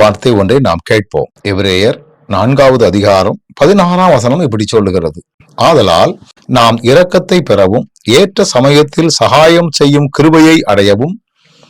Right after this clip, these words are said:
தைரியமாய் கிருபாசன தண்டையிலே சேரக்கடவோம்."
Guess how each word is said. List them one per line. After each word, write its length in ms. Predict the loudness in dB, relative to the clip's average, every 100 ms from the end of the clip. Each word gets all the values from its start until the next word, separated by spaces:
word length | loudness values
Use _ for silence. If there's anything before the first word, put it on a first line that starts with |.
| -20 -4 0
தைரியமாய் 680 | 4 4 4 4 4 2 0 -2
கிருபாசன 540 | 2 2 2 0 -2 0
தண்டையிலே 500 | 2 2 2 2 2 0 -4
சேரக்கடவோம்." 760 | 0 0 0 -4 -4 -4 -8